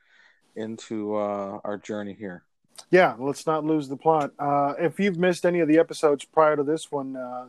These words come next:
Speaker 2: they are on YouTube and they are on Anchor dot F M. Uh, accordingly, we're on Google Podcasts, we're on Apple Podcasts, on Breaker, and Public Radio. The R S S feed is right underneath. Subscribe button, you know the drill.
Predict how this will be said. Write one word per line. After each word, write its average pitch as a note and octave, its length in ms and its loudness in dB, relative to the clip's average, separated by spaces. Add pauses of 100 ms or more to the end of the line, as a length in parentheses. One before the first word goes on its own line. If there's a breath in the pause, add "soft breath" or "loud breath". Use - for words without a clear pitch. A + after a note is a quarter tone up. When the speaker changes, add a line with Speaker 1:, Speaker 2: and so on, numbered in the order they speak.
Speaker 2:
they C#3+ 220 0
are D3 220 0
on D3+ 320 -2
YouTube F3 420 -2
and C#3+ 180 -2
they D3 120 4
are D3 140 4
on C#3 360 -4
Anchor D3 420 -2 (400 loud breath)
dot D3 220 4
F - 160 -6
M. F3 300 4
Uh, C#3+ 220 0
accordingly, E3 440 2
we're D3 180 2
on C#3 120 -2
Google C#3+ 260 2
Podcasts, C#3 580 -2
we're B2+ 100 -4
on A#2+ 140 -10
Apple C3+ 320 -6
Podcasts, C3+ 680 -4
on C#3+ 200 2
Breaker, C#3+ 540 6 (280 loud breath)
and C#3+ 180 -2
Public C3+ 380 2
Radio. B2 480 0 (260 soft breath)
The D#3+ 160 4
R E3+ 220 8
S E3 180 2
S D#3 180 2
feed D3+ 240 0
is C3+ 140 0
right D3 220 0
underneath. C#3+ 560 -2 (160)
Subscribe D3 600 0
button, D#3 440 -4
you D#3 180 2
know E3+ 140 2
the D3+ 100 2
drill. D3+ 380 2